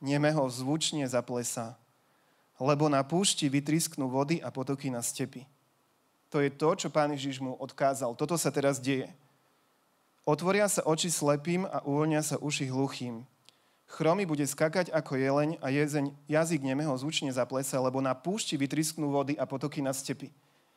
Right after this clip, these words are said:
Ján Krstiteľ patril k Esénom. A to bola taká skupina ľudí,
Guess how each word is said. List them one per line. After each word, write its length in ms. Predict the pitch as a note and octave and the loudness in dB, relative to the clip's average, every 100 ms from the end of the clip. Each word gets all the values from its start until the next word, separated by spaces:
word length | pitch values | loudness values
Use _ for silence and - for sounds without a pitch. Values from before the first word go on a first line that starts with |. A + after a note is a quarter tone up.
| _ _ _ _ _ _ _ _ | _ _ _ _ _ _ _ _
Ján 320 | C#3 E3+ F#3+ | 2 2 2
Krstiteľ 400 | E3+ D#3 F3+ D#3+ C3+ | -4 -6 -2 -2 2
patril 320 | D#3+ D3+ - | 2 2 -2
k 120 | - C#3+ | -4 -8
Esénom. 720 | C#3 - C#3 C3 A#2 D3+ E3+ _ - | -6 -2 0 -2 -6 -10 -18 _ -16
A 80 | D3 | -10
to 80 | D#3 | 0
bola 160 | D3+ | 2
taká 240 | D3 F3 F#3+ | 4 2 0
skupina 480 | - F3 E3 F#3 D3+ | 0 -2 -2 2 4
ľudí, 480 | D#3 C#3+ C#3 C3+ | 4 2 0 -2